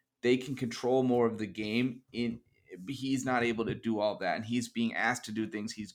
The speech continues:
good at now, he's great at, in fact, but not transcendent at, which is kind of what you needed for a guy, from a guy to beat this Boston team.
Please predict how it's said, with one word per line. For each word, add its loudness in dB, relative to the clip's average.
good 4
at 2
now, -4
he's -4
great 2
at, 0
in -8
fact, -2
but -8
not 2
transcendent 0
at, -6
which -6
is -6
kind 2
of 4
what 2
you -2
needed 2
for -4
a -6
guy, 0
from -6
a -8
guy 0
to -4
beat -8
this -6
Boston -8
team. -20